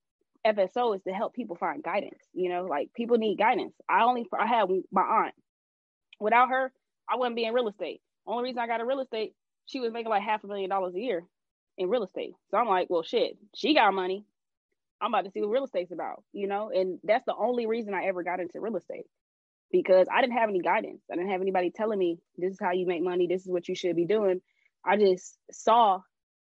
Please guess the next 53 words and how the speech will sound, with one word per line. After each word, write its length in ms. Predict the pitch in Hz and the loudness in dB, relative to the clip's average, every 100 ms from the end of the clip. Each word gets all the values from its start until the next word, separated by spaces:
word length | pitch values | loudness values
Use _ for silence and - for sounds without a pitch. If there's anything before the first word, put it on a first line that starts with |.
| _ | _
other 220 | 214 208 190 | -2 -2 -2
people. 420 | 262 226 139 175 - | -6 -8 -10 -14 -6
Well, 140 | 180 | -4
my 120 | 170 | -4
grandmother 420 | 170 226 240 190 170 | -4 -4 -2 -2 -2
worked, 260 | 175 - | -4 -6
so 60 | 180 | -6
I 100 | 185 | -4
guess 180 | 185 185 | -4 -4
I 80 | 185 | -4
need 120 | 175 | -4
to 60 | |
get 160 | 156 170 | -4 -4
a 80 | 147 | -4
job. 280 | 170 214 165 | -2 -2 -2
My 80 | 175 | -2
grandmother's 300 | 208 208 170 | -2 -2 -2
a 40 | |
nurse. 280 | 160 208 160 _ _ _ _ _ _ _ _ 185 | 0 0 0 _ _ _ _ _ _ _ _ -2
I 40 | |
didn't 120 | 202 | 2
really 180 | 202 185 | 4 4
wanna 200 | 190 208 | 4 2
be 160 | 180 160 | 2 0
a 40 | |
nurse, 440 | 170 220 196 - _ | 2 2 2 -2 _
but 80 | 170 | -2
I 80 | |
was 120 | 170 165 | 0 0
like, 140 | 160 | -2
"Okay, 240 | 175 175 | -2 -2
well, 120 | 170 160 | -2 0
nurses 360 | 180 202 185 | -2 -4 -8
make 200 | 180 165 | -4 -2
money, 380 | 165 175 185 190 - | -2 0 0 -2 -8
and 180 | 151 147 | -6 -4
my 60 | 143 | -4
aunt, 280 | 185 196 - | -2 -4 -6
she 180 | _ 196 | _ -2
in 80 | 160 | 0
real 140 | 175 | 0
estate, 220 | 156 160 156 | -2 -4 -6
real 200 | 147 220 | -6 -6
estate 280 | - 156 160 | -4 -4 -4
make 200 | 151 - | -6 -6
money." 280 | 160 165 175 _ | -6 -6 -8 _
You 100 | 180 | 0
know, 100 | 175 | 0
I 60 | 190 | 0
didn't 220 | 233 175 - _ _ | -2 -2 -6 _ _
have 220 | 208 233 240 | -6 -4 -2
nothing. 300 | 277 - - _ _ _ _ _ _ | -2 -4 -14 _ _ _ _ _ _
So 400 | - 185 180 170 | 2 4 4 2